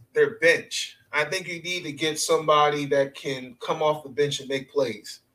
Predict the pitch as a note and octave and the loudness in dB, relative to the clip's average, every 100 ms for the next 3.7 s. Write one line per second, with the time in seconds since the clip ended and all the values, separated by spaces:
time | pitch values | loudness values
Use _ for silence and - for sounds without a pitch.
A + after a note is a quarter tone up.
0 | _ _ _ _ - D3+ E3+ E3+ E3 - | _ _ _ _ 4 8 10 8 4 -6
1 | - F3 E3+ D#3+ D#3+ D3+ - _ _ - | 0 4 6 8 6 6 0 _ _ -12
2 | - E3 D#3+ D#3 D#3+ D#3 D3+ D3 D3+ D3 | 2 4 4 4 2 2 -4 -6 -2 -2
3 | C#3 C#3 E3 D#3+ D3 C#3 | -2 -4 -4 -2 -4 -8